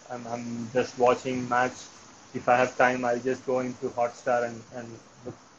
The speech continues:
look for some matches. Uh, so yeah, not, not, like, keen to follow, uh, Wimbledon, but yeah, women's, I'm, I'm, I'm keeping an eye, so I'm not, not exactly sure, like,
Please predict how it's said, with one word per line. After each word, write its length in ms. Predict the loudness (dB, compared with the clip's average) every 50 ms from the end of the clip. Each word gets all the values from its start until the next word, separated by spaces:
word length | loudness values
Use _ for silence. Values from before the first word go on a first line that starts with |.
| -12 -10
look 140 | -10 -10 -6
for 140 | -6 -6 -2
some 200 | -2 -2 -2 0
matches. 400 | -2 -2 -2 -2 -4 -8 -8 -8 -12 -20 -20 -20 -20 -20 -20 -20 -20 -20 -20 -20 -18 -8 -4
Uh, 400 | -2 0 0 0 -2 -2 -4 -6 -10 -12 -18 -20 -20 -20 -20 -20 -20 -20 -20 -20 -20 -20 -20 -20 -20 -20 -20 -20 -6 -2
so 200 | -2 0 2 2
yeah, 220 | 2 2 0 -2 -2 -8 -16 -14 -10
not, 240 | -4 0 0 0 0 -2 -10 -18 -20 -20 -20 -20 -12 -2
not, 280 | 2 4 4 4 4
like, 180 | 2 -2 -2 -2 -10 -8 -6
keen 320 | -4 -2 -2 -4 -6 -8 -12 -16 -20 -20 -20 -20 -20 -20 -8 -4
to 120 | -4 -4 -4 -6 -12 -14 -16 -20 -20 -6 -2
follow, 380 | 0 2 2 2 0 -2 -4 -6 -12 -12 -2
uh, 140 | 0 0 2
Wimbledon, 400 | 2 0 -4 -2 -2 -2 -2 -4 -6 -12 -20 -20 -20 -20 -20 -20 -20 -20 -20 -20 -20 -2
but 180 | 0 0 0 2 0
yeah, 180 | -2 -2 -2 -2 -8 -16 -20 -20 -20 -20 -20 -20 -20 -20 -20 -20 -20 -20 -10 -6
women's, 320 | -2 -2 0 -2 0 2
I'm, 160 | 2 2 2 0 0
I'm, 160 | 0 0 0 -2 -6 -8
I'm 120 | -8 -8 -4
keeping 300 | -4 -2 -2 -2 -4 -2
an 40 | 0
eye, 220 | 0 0 0 0 -4 -8 -14 -4 0
so 100 | 2 2
I'm 140 | 2 2 0
not, 160 | -2 -2 -2 -6 -16 -20 -20 -20 -20 -16 -8
not 180 | -4 -4 -4 -4 -6 -14
exactly 640 | -18 -18 -18 -12 -4 -4 -4 -4 -4 -8 -10 -10 -12 -12 -12 -4
sure, 180 | -2 0 0 0
like, 200 | 0 -2 -6 -8